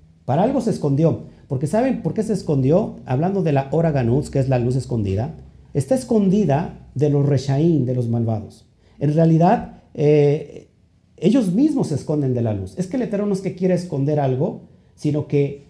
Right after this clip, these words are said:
el Eterno quiere, eh, ¿cómo es la palabra? Motivarnos a indagar de estos códigos. Y solamente lo podemos hacer cuando indagamos en nuestro interior. Por eso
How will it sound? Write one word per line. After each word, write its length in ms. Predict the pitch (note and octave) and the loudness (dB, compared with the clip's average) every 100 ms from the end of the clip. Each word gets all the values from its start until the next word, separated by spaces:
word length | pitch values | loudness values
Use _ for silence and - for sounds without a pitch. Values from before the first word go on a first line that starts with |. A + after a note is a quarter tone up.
| _ | _
el 160 | - D3 | -4 -2
Eterno 680 | D#3 F#3+ A3 A3 A#3+ A3+ - - _ | -2 -2 -2 0 -2 -6 -14 -20 _
quiere, 640 | F#3 G#3 A3 A3+ - - - | 0 2 2 -2 -10 -20 -16
eh, 480 | B2 C#3+ C#3+ - _ | -12 -8 -8 -10 _
¿cómo 180 | G3 G#3+ | -6 -4
es 60 | G3 | -4
la 120 | - | -2
palabra? 520 | C#3 D3 D3+ G3 - - | -2 0 -2 -4 -6 -2
Motivarnos 1080 | E3 E3 F3 E3+ G3+ A3 E3 G#3 A#3 - - _ _ - _ | 0 2 2 2 2 2 0 0 -4 -10 -20 _ _ -20 _
a 220 | C#3 D#3 | -4 0
indagar 840 | D#3+ E3 D#3+ D#3 D#3 F3+ A#3 - - _ _ _ _ _ | 2 2 0 -2 0 0 -2 -6 -18 _ _ _ _ _
de 220 | B2 E3 | -2 0
estos 320 | F#3+ F#3+ D#3+ | 0 -2 -8
códigos. 520 | - C#3+ A2+ F#2+ F#2+ - _ | -4 -4 -4 -6 -12 -20 _
Y 100 | - | -6
solamente 640 | - A#3 C4 A3+ A3 A#3 G3+ | -2 0 2 4 4 4 2
lo 140 | E3 | 2
podemos 380 | E3 F3 G#3 F3+ | 2 0 0 0
hacer 340 | D3+ D#3+ F#3 | 0 0 0
cuando 220 | F3+ E3 | 0 0
indagamos 680 | D3+ D3 C#3+ D3+ E3+ F#3 F3+ - - _ - | 0 0 -2 -2 0 0 -2 -10 -20 _ -2
en 160 | B2+ | 0
nuestro 280 | B2+ B2 C3+ | 0 -2 -2
interior. 480 | B2 A2+ A2 G#2+ - - | -2 -2 -2 -2 -6 -4
Por 140 | B2+ | 0
eso 380 | D3 D3 G#3 G#3 | 0 2 -2 -2